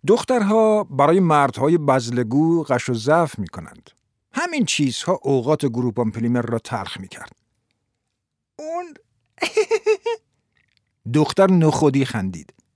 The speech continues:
<laughs> «منو خانم کوچولوی صورت بنفشه‌ای صدا می‌کنه.» گروبان پلیمر با سردی گفت: «می‌بخشید خانم،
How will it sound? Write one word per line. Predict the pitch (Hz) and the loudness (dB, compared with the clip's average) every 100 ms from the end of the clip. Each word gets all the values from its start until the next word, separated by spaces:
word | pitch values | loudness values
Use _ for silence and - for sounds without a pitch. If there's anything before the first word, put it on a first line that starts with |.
| _ _ _ 247 | _ _ _ -6
<laughs> | - - - - 311 | -6 -8 -20 -12 -4
«منو | 339 330 | 0 0
خانم | - 262 247 | 0 -2 -2
کوچولوی | - 285 - 226 269 | -2 -4 -4 -4 -4
صورت | - 285 240 - | -2 -2 0 0
بنفشه‌ای | 269 220 214 - 247 | 0 2 0 -2 -4
صدا | 262 - 196 185 | -4 -4 0 0
می‌کنه.» | 170 147 160 151 147 _ _ _ _ _ _ _ _ _ - | -2 -4 -4 -4 -6 _ _ _ _ _ _ _ _ _ -6
گروبان | 127 120 135 | -2 0 0
پلیمر | 123 139 151 165 | 0 0 0 2
با | 143 | 0
سردی | - 135 127 | 0 0 0
گفت: | 143 156 139 - _ _ _ _ _ _ _ | 2 2 2 -4 _ _ _ _ _ _ _
«می‌بخشید | 123 151 143 127 | -6 -2 -2 -4
خانم، | - 131 120 | -8 -6 -6